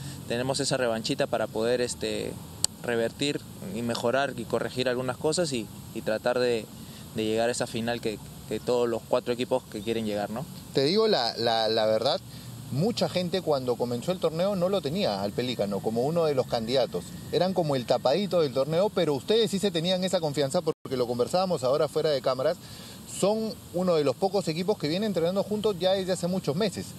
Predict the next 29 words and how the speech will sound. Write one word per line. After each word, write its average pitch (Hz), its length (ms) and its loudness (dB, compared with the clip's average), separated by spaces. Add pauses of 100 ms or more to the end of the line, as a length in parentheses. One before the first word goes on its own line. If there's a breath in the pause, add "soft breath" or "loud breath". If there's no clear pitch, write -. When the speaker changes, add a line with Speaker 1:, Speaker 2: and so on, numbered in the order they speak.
(200)
Speaker 2:
Con 135 180 2
otro 208 280 4
nombre 170 300 2
quizás, 143 260 2
con 127 220 -2
otro, 139 560 2
con 120 160 0
otra 120 840 4
razón 147 380 2
social, 156 400 2
digamos, 143 400 2
Speaker 1:
Sí. - 80 -12
Speaker 2:
pero 147 160 2
ustedes 202 240 2
juegan 196 260 2
juntos 220 360 2
campeonatos 160 680 0
y 147 60 0
entrenan 196 400 0
desde 143 180 0
octubre, 180 320 0
noviembre. 202 400 2 (340 loud breath)
Speaker 1:
Sí, 143 360 0
sí, 143 340 -2
nosotros 110 380 -6
tenemos 143 360 -4
un 151 120 -4
grupito 147 500 -2 (640 loud breath)
que, 113 800 -4